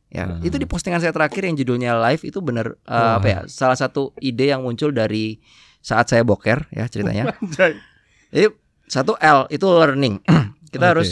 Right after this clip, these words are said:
Speaker 2: hmm.
Speaker 1: pelajari, pasti pelajari sesuatu. Orang
Speaker 2: Hmm.
Speaker 1: bayi lahir pasti kan mulai diajarin tentang cara dia jalan dan sebagainya macam. Kemudian yang I adalah implement.
Speaker 2: Hmm.
Speaker 1: Setelah kita, kita tahu, kita harus lakuin sesuatu.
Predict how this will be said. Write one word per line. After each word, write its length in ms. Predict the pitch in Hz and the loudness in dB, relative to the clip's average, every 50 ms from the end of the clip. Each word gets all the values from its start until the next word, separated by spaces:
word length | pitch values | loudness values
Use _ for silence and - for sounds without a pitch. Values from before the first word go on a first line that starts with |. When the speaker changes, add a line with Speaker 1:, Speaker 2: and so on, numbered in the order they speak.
| 90 - | -6 -10
Speaker 2:
hmm. 180 | _ - 104 95 | _ -10 -6 0
Speaker 1:
pelajari, 340 | 113 127 127 127 127 123 | 2 2 4 4 2 2
pasti 260 | - - 160 180 - 202 | 2 0 0 0 -2 -4
pelajari 320 | - 165 151 135 127 127 | -2 0 0 0 0 -2
sesuatu. 280 | 123 123 131 113 110 117 | -2 -4 -6 -6 -6 -6
Orang 300 | - 101 107 110 120 120 | -4 -2 -2 -2 -2 -2
Speaker 2:
Hmm. 60 | 110 | -2
Speaker 1:
bayi 180 | 104 101 113 120 | -2 -2 -2 -2
lahir 300 | 120 113 107 113 127 143 | -2 -2 -2 -2 -4 -6
pasti 180 | - 123 123 131 | -6 -8 -8 -6
kan 220 | 139 156 151 147 143 | -6 -6 -6 -6 -8
mulai 240 | - 123 117 113 110 | -8 -6 -4 -4 -4
diajarin 520 | 110 107 101 101 98 101 98 107 110 107 101 | -2 -4 -4 -4 -4 -4 -4 -4 -6 -8 -10
tentang 300 | - 101 98 98 98 98 | -14 -12 -10 -8 -8 -8
cara 200 | - 98 95 95 | -8 -8 -8 -6
dia 120 | 95 95 92 | -8 -8 -6
jalan 260 | 98 131 135 127 117 113 | -4 -4 -2 -2 -4 -4
dan 140 | 104 92 90 | -6 -8 -10
sebagainya 320 | 90 - 104 104 - 92 | -10 -12 -12 -12 -10 -10
macam. 200 | 90 90 - - 87 _ - _ _ _ _ _ _ _ | -10 -10 -10 -12 -16 _ -20 _ _ _ _ _ _ _
Kemudian 280 | - 127 131 151 175 190 | -6 -4 -2 -2 -2 -2
yang 140 | 185 170 - _ - | -4 -6 -8 _ -6
I 160 | - 151 151 | -6 -2 0
adalah 260 | 151 147 135 135 151 | 0 2 2 2 0
implement. 720 | - - 147 135 127 123 135 131 131 127 117 101 98 95 - _ _ _ _ _ _ _ _ _ _ _ | 0 -4 -4 -4 -2 -2 -2 -2 0 0 -2 -2 -4 -8 -14 _ _ _ _ _ _ _ _ _ _ _
Speaker 2:
Hmm. 80 | - 117 | -6 -4
Speaker 1:
Setelah 280 | 104 92 90 165 156 | -4 -2 0 2 0
kita, 260 | 147 151 160 - 160 156 147 - 104 | 0 0 -2 0 2 0 0 -2 -6
kita 280 | - 160 156 135 151 143 143 _ _ | -10 -8 -4 0 0 -2 -2 _ _
tahu, 540 | _ - 139 123 113 110 120 147 170 180 - - _ _ _ _ _ _ _ _ | _ 2 4 4 6 6 4 4 2 0 -4 -8 _ _ _ _ _ _ _ _
kita 200 | - 160 180 196 | -6 -2 0 0
harus 80 | 190 165 | 0 0
lakuin 260 | 170 151 - 180 180 | -2 -4 -2 -4 -4
sesuatu. 480 | 175 156 - 156 139 120 - - 101 | -4 -4 -2 -2 -2 -2 -2 -4 -8